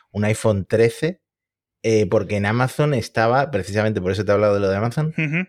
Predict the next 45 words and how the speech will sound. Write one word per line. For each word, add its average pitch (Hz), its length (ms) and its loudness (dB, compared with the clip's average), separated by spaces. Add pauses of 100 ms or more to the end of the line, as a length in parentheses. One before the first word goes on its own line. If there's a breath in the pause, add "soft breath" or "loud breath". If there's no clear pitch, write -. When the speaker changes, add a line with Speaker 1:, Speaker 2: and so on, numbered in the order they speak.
Speaker 1:
a, 87 720 -4
a 92 40 -4
dos 113 280 2
meses 110 380 0
la 92 80 0
entrega 101 480 0
o 98 40 0
algo 104 180 0
así. 139 340 4
Era 104 180 2
una 110 200 0
locura. 113 260 2
Además, 110 320 -2 (260 loud breath)
no 120 160 2
podías 117 360 4
conseguir 113 580 0
los 107 160 2
modelos 107 360 2
con 107 160 -2
más 107 440 -4
memoria, 104 580 0
que 104 60 -2
era 104 100 0
lo 104 120 0
que 104 80 -6
ella 101 160 0
quería. 147 640 2 (420)
Y, 120 260 2
mm, 101 720 -4
Speaker 2:
Buen 156 140 0
Speaker 1:
y 180 40 -2
Speaker 2:
regalo 175 280 0
de 127 100 -2
cumpleaños 131 480 -2
de 117 80 -8
tu 117 80 -4
amiga, 110 460 -2
¿eh? 180 120 -8
Deberías 123 360 2
de 156 180 4
juntarte 139 400 -2
Speaker 1:
<laughs> - 0 -
Speaker 2:
más 123 180 -2
con 110 160 -6
ella. 95 200 -6